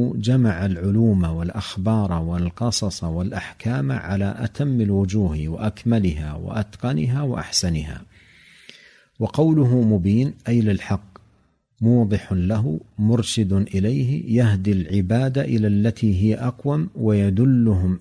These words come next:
إلى التي هي أرشد. ففيه بيان مصالح العباد كلها ومنافعهم جميعها في دنياهم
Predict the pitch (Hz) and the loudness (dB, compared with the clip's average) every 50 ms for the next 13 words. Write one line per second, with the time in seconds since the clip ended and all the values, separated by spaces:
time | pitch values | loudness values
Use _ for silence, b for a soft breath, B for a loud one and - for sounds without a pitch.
0 | - - 113 107 107 101 95 95 107 113 - - 139 143 131 117 117 104 104 98 | -2 -2 0 2 2 2 2 2 0 -2 -2 -2 -2 0 0 2 2 2 0 0
1 | 98 90 - - - 78 69 - - - b b b b b b b b b b | -4 -6 -6 -6 -6 -8 -10 -10 -16 -20 b b b b b b b b b b
2 | b - 113 104 - - 156 151 127 135 131 113 120 120 127 139 139 123 113 107 | b -2 -2 0 2 2 4 4 4 4 4 4 4 4 4 4 4 4 4 4
3 | 101 101 98 92 - - 127 131 127 117 107 85 - - 104 95 90 101 98 101 | 4 2 2 2 0 0 2 2 2 0 0 -2 -2 -4 -2 0 0 0 0 0
4 | 123 123 120 104 107 101 98 - - 131 123 107 92 87 80 78 78 78 - 101 | 0 0 0 0 0 -2 -2 0 2 4 4 4 4 2 0 -2 -4 -6 -6 -2
5 | 101 113 117 117 113 107 107 104 101 95 - - 123 90 107 113 104 104 107 101 | 0 2 2 4 4 2 2 2 0 0 -2 -2 -2 0 2 2 4 4 4 2
6 | 95 90 101 101 110 127 139 127 - 131 120 131 147 151 - 120 - - - 123 | 2 2 2 2 4 2 2 2 0 0 0 0 0 -2 -4 -8 -4 0 2 4
7 | 117 107 95 92 101 98 95 92 98 113 123 131 120 110 135 151 160 175 | 4 4 2 2 2 2 2 2 2 2 0 0 0 0 0 -2 -2 -4